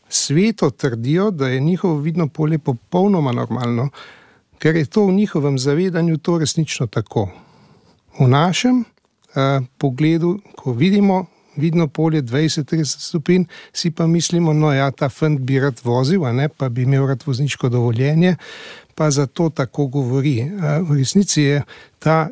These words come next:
eh, medigra med vidom in možgani tista, ki te, eh,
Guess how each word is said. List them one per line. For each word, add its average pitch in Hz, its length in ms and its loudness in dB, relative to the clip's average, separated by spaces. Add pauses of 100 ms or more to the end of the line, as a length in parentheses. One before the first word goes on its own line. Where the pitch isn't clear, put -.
eh, 131 320 0 (640)
medigra 151 680 2
med 127 260 -4 (400)
vidom 143 440 2
in 127 80 0
možgani 131 680 0 (360)
tista, 165 420 0
ki 127 380 -4
te, 110 300 -2 (520)
eh, 123 240 0